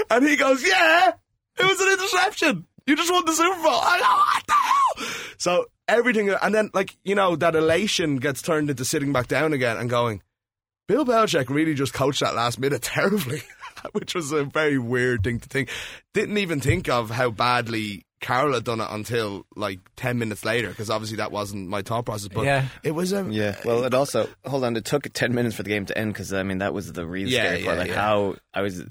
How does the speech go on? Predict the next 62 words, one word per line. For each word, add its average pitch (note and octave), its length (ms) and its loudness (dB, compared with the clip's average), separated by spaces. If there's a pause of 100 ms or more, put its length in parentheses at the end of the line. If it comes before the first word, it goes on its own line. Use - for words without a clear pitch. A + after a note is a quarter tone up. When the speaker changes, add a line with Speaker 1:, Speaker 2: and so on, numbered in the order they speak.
Speaker 3:
flashing F#2 360 -6
back F#2+ 160 -4
to - 80 -14
the F2+ 80 -10
Baltimore F#2 380 -6
game, F2+ 100 -4
like, F2 140 -8
how G2 280 0
the F2+ 120 -6
hell, F#2+ 420 -2
what? - 240 -2 (320)
So G2 140 -6
they're F#2+ 100 -4
gonna F#2+ 260 -4 (200)
bottle F#2+ 240 0
this G2+ 240 -4
now, G2+ 220 0
give F#2 200 -4
them F#2 140 -4
the F2+ 80 -8
ball G2 220 0
<laughs> A2+ 100 -2
back, C3+ 260 -2
and, C3+ 220 4
like, A#2+ 240 2
lose C3 300 4
by B2+ 120 4
a A#2 60 4
point C3 340 2
on, A#2 160 2
like, A#2 160 2
a A#2 60 -2
safety C3+ 480 2
and A#2 180 2
a, A2+ 320 2
and G2 100 0
a G#2+ 40 -4
f-, - 160 -16 (160)
Speaker 1:
Yeah. A2 320 0
Speaker 3:
Steven C3 320 2
F-, A#2+ 100 -4
uh, A2 380 0
Hauschka A#2 520 0
sixty-yard A#2+ 520 0
field A#2 220 -2
goal? C3+ 180 2
I - 20 -4
mean, G#2+ 220 -4
is C#3+ 140 0
that A2+ 180 2
what, C3 160 2 (200)
<laughs> - 200 -20
is A2 80 -12
that B2 160 4
what C3 120 0
you're B2+ 80 -4
gonna B2+ 120 0
do C3 160 -2
to C3+ 140 -2
us C3 100 -2
now, C3 120 4
Belichick? C#3+ 360 -2